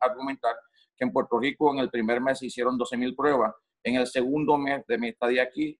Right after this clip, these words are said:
hemos subido de doce mil pruebas a posiblemente ciento cincuenta, ciento setenta mil pruebas. Así que se han hecho una gran cantidad de pruebas adicionales. Así que vamos a ver,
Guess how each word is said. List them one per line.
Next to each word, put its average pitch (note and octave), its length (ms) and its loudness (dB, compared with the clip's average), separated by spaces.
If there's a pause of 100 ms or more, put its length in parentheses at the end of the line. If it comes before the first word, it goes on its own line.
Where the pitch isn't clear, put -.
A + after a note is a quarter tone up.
hemos B2 320 -2
subido B2 340 0
de A#2 60 4
doce A2+ 300 -2
mil A2 160 -6
pruebas A#2 260 2
a A#2 60 2
posiblemente A2+ 560 -4
ciento A2+ 260 -12
cincuenta, - 400 -8
ciento G2+ 260 -10
setenta A2 380 -2
mil G2 180 -4
pruebas. C3 360 4 (280)
Así - 140 -8
que D3+ 60 -2
se C#3+ 80 2
han C#3+ 80 4
hecho C#3+ 180 0
una C#3 140 4
gran C#3 240 0
cantidad C3+ 300 0
de B2+ 40 -2
pruebas C3 280 2
adicionales. C3 520 -4 (420)
Así A#2+ 240 -6
que C3+ 240 -2
vamos B2+ 300 2
a C3 80 0
ver, C#3 300 -6